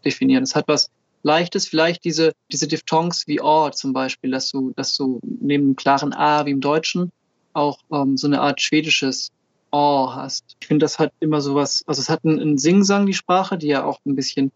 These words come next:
italienisch klingen mag für Außenstehende. Ja, und das war mein erster Gedanke zur Sprache war,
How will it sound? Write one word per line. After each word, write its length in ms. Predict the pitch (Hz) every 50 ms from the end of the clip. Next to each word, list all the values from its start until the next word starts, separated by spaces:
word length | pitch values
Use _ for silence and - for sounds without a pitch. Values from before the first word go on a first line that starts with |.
| _ _
italienisch 520 | - 151 - - 139 139 151 170 175 - -
klingen 260 | - 185 175 180 180
mag 300 | 170 170 175 180 175 -
für 140 | - 165 151
Außenstehende. 760 | 156 160 - - 180 165 - - 165 170 170 165 170 175 170 - _ _ _ _ _ _
Ja, 280 | 147 147 139 135 120 - - - _ _
und 220 | - 151 147 131 - _ _
das 200 | - 156 156 -
war 160 | 170 165 165 - _ _ _ _ _ _
mein 160 | 165 151 151
erster 260 | 147 165 175 - - 175
Gedanke 360 | 185 160 160 180 180 - 196
zur 180 | - - 165
Sprache 440 | 151 - - 170 180 175 - - 143
war, 260 | 151 147 156 165 175